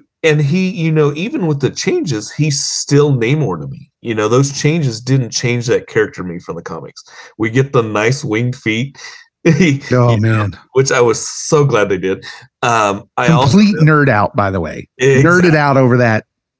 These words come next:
Speaker 2: I'm still
Speaker 1: Yes.
Speaker 2: nerding out over it.
Speaker 1: <laughs> Yes. That, you know, he drops the important word mutant in that movie.
Speaker 2: Mm-hmm.
Speaker 1: You know, for a long time, he was billed as the original mutant, you know, up until, you know, we kinda retconned that with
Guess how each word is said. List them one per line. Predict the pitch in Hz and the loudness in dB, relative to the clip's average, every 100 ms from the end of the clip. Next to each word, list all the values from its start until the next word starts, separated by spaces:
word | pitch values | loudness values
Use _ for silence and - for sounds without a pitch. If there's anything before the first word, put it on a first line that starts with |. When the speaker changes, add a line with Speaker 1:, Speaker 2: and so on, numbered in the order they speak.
| _ | _
Speaker 2:
I'm | 143 156 | -2 0
still | 160 175 | 2 2
Speaker 1:
Yes. | 151 | 4
Speaker 2:
nerding | 135 123 113 101 | 4 4 2 0
out | 92 | 0
over | - 226 | 0 2
it. | 214 214 - 220 | 2 2 4 2
Speaker 1:
<laughs> | 180 | 4
Yes. | 156 143 110 98 - - - - - | 4 4 2 -2 -8 -20 -20 -20 -6
That, | 135 135 156 156 | -2 0 0 0
you | 147 | 2
know, | 135 123 | 4 4
he | 135 | 4
drops | 135 135 131 127 | 2 2 0 0
the | 139 | -2
important | 123 139 110 104 | -2 -2 -2 0
word | 131 110 | 0 -2
mutant | 107 131 135 95 - _ _ _ _ | -4 -4 -4 -10 -18 _ _ _ _
in | 113 104 | -4 -2
that | 95 | -2
movie. | 95 90 76 69 _ _ _ 120 | -2 -4 -6 -12 _ _ _ 0
Speaker 2:
Mm-hmm. | 127 135 | 4 4
Speaker 1:
You | 175 | 2
know, | - - _ _ | -2 -20 _ _
for | - | 0
a | 131 | 2
long | 135 151 | 4 2
time, | 139 185 233 117 | 0 -2 0 0
he | 127 | 2
was | 135 127 117 | 2 2 0
billed | 139 190 110 | 2 2 2
as | 110 123 127 123 | 0 0 -2 -4
the | 113 | -4
original | 107 117 113 104 107 - _ _ - | -2 -4 -4 -4 -4 -8 _ _ -2
mutant, | 139 233 - - _ _ _ - - - | 0 0 -4 -18 _ _ _ -20 -20 -14
you | - 110 | -6 -2
know, | 98 110 | 0 0
up | 117 | 0
until, | 110 135 107 | 0 0 0
you | 104 | 0
know, | 90 87 113 | -4 -6 -6
we | 104 | -4
kinda | 117 101 | -2 0
retconned | 98 101 - 104 98 | 0 -2 -2 -6 -4
that | 98 98 98 | -4 -4 -4
with | 98 95 95 | -2 -2 -2